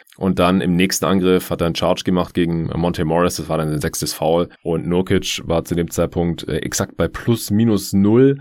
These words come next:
Und das Problem ist halt, wenn Nurkic nicht spielt, dann muss Kanter spielen. Der war zu dem Zeitpunkt bei minus dreizehn und halt beides aus guten Gründen. Nurkic ist der Einzige bei den Blazers, der noch so ein bisschen Körperlichkeit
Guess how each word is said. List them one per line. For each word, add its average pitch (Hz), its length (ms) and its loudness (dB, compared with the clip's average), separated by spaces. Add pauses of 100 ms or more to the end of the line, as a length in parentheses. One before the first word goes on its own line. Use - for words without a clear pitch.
Und 90 240 0
das - 80 -8
Problem 90 300 2
ist 98 140 0
halt, 85 220 0
wenn 82 180 0
Nurkic 104 340 0
nicht 82 120 -2
spielt, 104 280 2
dann 82 80 -2
muss 78 140 -4
Kanter 92 260 -2
spielen. 95 320 0
Der 78 100 0
war 73 120 -4
zu 80 100 -4
dem 76 120 -2
Zeitpunkt 76 240 -6
bei 73 60 -2
minus 71 220 -2
dreizehn 85 340 0
und 76 60 -6
halt 76 140 -6
beides 80 240 -2
aus - 120 -8
guten 87 200 -4
Gründen. 82 320 -4
Nurkic 80 260 -4
ist 78 140 -10
der 60 60 -2
Einzige 80 440 -2 (300)
bei - 80 -8
den 80 120 0
Blazers, 80 280 0
der 80 120 0
noch 78 80 -4
so - 120 -4
ein 78 40 -2
bisschen 85 640 -2
Körperlichkeit 92 580 0